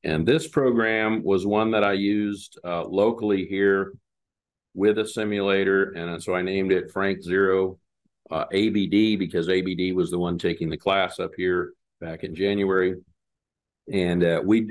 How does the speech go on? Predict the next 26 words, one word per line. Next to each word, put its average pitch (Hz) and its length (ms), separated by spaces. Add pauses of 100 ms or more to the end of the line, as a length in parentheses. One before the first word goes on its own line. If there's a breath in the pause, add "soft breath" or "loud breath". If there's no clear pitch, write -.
we 113 140
did 117 340
this 104 200
full 101 280
thing 98 320
with 92 240
the 82 120
simulator. 98 760 (1120)
Let 107 160
me 92 80
see - 180
if 82 140
it - 100
starts - 380
this - 260
way. - 220 (1700)
I'm 90 100
not 87 180
gonna 78 140
mess 80 320
a 78 80
lot 85 380
with 78 160
this. 82 360 (220)
Simulation. 123 960 (1700)
Start. - 580